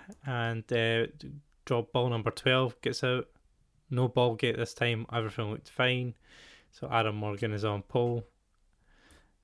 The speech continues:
Um, you've got some notes here about a reprimand?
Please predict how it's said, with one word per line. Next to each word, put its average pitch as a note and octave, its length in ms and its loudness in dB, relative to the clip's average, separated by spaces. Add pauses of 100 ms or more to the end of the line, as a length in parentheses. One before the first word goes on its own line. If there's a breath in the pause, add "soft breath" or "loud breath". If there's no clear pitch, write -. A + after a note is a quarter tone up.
(100)
Um, A#2 600 -2 (1200)
you've C#3+ 160 -8
got - 160 -4
some B2 360 -4
notes - 360 -6
here C3+ 260 -2
about B2 220 -2
a - 20 -2
reprimand? F#3+ 600 -2